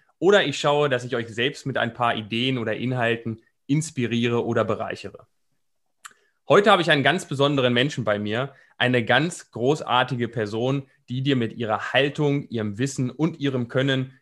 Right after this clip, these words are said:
wertvolle Impulse für die Entwicklung deiner Persönlichkeit und auch deiner Führungskompetenz geben wird. Sie ist Gründerin und Geschäftsführerin der Firma Javia und jetzt im fünfundzwanzigsten Jahr, also seit bereits fünfundzwanzig Jahren am Markt erfolgreich unterwegs.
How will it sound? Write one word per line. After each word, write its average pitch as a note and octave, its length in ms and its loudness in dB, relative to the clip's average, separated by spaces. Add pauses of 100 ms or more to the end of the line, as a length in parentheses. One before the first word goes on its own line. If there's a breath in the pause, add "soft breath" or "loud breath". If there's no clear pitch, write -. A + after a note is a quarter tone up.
wertvolle C3+ 540 2
Impulse C#3 540 -2
für C3 180 -6
die A2+ 140 -4
Entwicklung A#2+ 460 -4
deiner A2 240 2
Persönlichkeit C3+ 960 -2
und G3 360 0
auch C3+ 280 4
deiner A#2 320 0
Führungskompetenz A#2 1000 -6
geben - 300 -20
wird. - 140 -20 (600 soft breath)
Sie C#3 60 -2
ist D3 160 -4
Gründerin G#3+ 560 4
und G3+ 240 0
Geschäftsführerin D3+ 1000 -2
der A2+ 140 -2
Firma C3 540 0
Javia A#2 840 0 (400 soft breath)
und B2 220 0
jetzt - 320 0
im A#2+ 160 -4
fünfundzwanzigsten F#3 920 0
Jahr, B2+ 400 2
also A#2 160 -6
seit B2 200 -4
bereits A#2+ 260 -2
fünfundzwanzig D#3+ 680 -6
Jahren B2 300 0
am G#2+ 140 -4
Markt B2 360 2
erfolgreich A#2+ 560 -2
unterwegs. G#2 600 -8